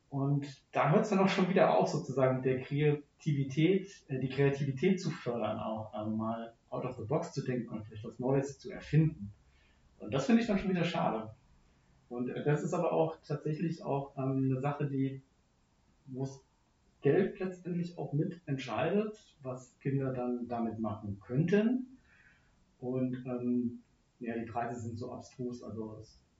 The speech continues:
tut mir leid, da lieber ein gefüllter Koffer mit diesen bunten Steinchen, <laughs>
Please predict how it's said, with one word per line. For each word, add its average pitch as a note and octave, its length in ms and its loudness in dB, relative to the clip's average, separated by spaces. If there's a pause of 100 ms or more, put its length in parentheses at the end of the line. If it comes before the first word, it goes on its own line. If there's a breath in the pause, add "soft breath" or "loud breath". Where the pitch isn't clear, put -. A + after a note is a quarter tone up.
(180)
tut - 160 -8
mir G#2+ 100 -4
leid, G#2+ 240 -4
da G#2+ 200 -6 (100)
lieber D3+ 220 4
ein D3 140 6
gefüllter C#3 800 0
Koffer C#3 460 -2
mit C3 180 -6
diesen A#2+ 420 -6
bunten A#2+ 340 -6
Steinchen, G3+ 720 4 (140)
<laughs> D3+ 280 0